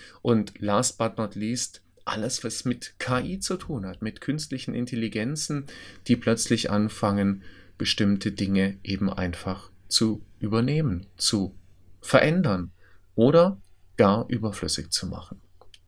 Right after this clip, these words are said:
Also vuca und alles, was damit zusammenhängt, ist nicht nur so ein, <laughs> ein Schreckgespenst am Horizont, sondern ist natürlich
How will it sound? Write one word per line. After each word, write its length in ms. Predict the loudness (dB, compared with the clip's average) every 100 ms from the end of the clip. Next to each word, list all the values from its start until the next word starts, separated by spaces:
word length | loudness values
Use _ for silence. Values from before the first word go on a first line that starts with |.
| -10 0
Also 280 | 4 4 4
vuca 520 | 2 6 6 6 2 -8 -20 -20 -20 -14 -10 -8 -4
und 160 | 0
alles, 240 | 4 4 4
was 100 | 2
damit 240 | 2 2
zusammenhängt, 760 | 2 2 2 2 2 2 2 -4 -16 -14 -14 -14 -16 -6
ist 220 | -2 4
nicht 220 | 4 6
nur 400 | 6 8 6 4 -4 -18 -20 -16 -2
so 320 | 2 4 4
ein, 320 | 2 2 -2 -4 2 2 4
<laughs> 460 | 4 4 -4 -10 4
ein 140 | 6
Schreckgespenst 720 | 8 8 6 6 6 6 6 4
am 100 | 4
Horizont, 580 | 2 0 2 2 2
sondern 400 | 2 2 4 2
ist 260 | 0 -2 0
natürlich 540 | 0 0 0 0 -4